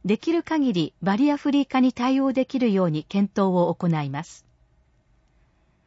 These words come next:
今熊野商店街において、これまで看板、商品等の道路へのはみ出しなどについて、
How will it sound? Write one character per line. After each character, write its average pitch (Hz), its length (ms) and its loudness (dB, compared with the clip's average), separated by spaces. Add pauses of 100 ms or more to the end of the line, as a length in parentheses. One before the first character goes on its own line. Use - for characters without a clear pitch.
(720)
今 254 240 4
熊 330 240 0
野 330 100 0
商 330 220 -4
店 311 240 0
街 220 180 2
に 180 160 2
お 180 80 0
い 175 80 -2
て、 156 320 -6 (680)
こ 262 120 0
れ 277 100 2
ま 262 160 2
で 190 240 0 (380)
看 285 260 2
板、 269 360 2
商 330 280 -2
品 247 240 2
等 233 260 0
の 170 320 0
道 330 220 2
路 269 140 4
へ 226 80 2
の 170 120 0
は 185 120 -4
み 247 120 4
出 285 120 0
し - 120 -4
な 285 100 2
ど 247 100 0
に 208 140 2
つ - 120 -6
い 190 100 -2
て、 - 240 -6